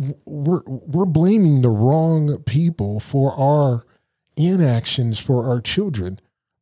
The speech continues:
when we are talking about the black community. Now, I'm not talking about, I can't speak for the white community. I can't speak for the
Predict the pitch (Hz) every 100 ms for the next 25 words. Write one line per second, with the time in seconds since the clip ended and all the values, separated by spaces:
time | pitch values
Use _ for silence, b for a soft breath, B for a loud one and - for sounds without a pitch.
0 | - 143 143 156 156 131 123 135 135 98
1 | 104 120 143 104 101 - 147 214 170 117
2 | 117 175 269 - - 214 220 135 135 135
3 | 131 - b b b 127 151 - 247 -
4 | - 170 - 120 95 127 185 - 151 160
5 | 170 165 87 - 165 - - 156 - 131
6 | 107 101